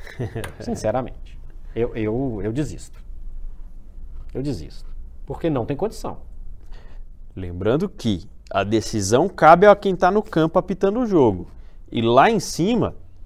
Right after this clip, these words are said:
Speaker 1: tem três pessoas, pelo menos, por conta dessa situação, que vão avisar isso pro árbitro. Então, tem muita gente que briga com a imagem no var, a gente já viu.
Speaker 2: Exatamente. É, né,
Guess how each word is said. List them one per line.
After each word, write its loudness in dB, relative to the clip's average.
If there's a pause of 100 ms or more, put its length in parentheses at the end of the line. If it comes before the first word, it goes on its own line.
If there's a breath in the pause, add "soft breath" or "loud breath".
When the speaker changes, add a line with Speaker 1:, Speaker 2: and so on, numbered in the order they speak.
(360)
Speaker 1:
tem -2
três 6
pessoas, 4
pelo 8
menos, 2
por -2
conta 2
dessa 2
situação, 4
que -6
vão 4
avisar 4
isso -4
pro -2
árbitro. 0 (880 soft breath)
Então, 2 (1300 soft breath)
tem 2
muita 4
gente 4
que 2
briga 2
com 0
a 2
imagem 2
no 2
var, 4
a 4
gente -4
já 2
viu. 2
Speaker 2:
Exatamente. 0
É, 0
né, 4